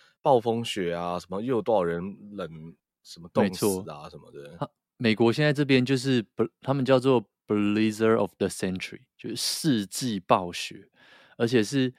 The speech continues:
Speaker 2: 从东岸整个到西岸，就你从来真的是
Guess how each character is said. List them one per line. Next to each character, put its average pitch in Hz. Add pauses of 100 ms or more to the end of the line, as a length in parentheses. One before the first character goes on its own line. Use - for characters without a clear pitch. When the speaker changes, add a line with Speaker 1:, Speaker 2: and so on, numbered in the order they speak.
(280)
Speaker 2:
从 110
东 117
岸 123
整 95
个 95
到 110
西 98
岸， 98
就 131
你 113
从 101
来 101
真 120
的 113
是 110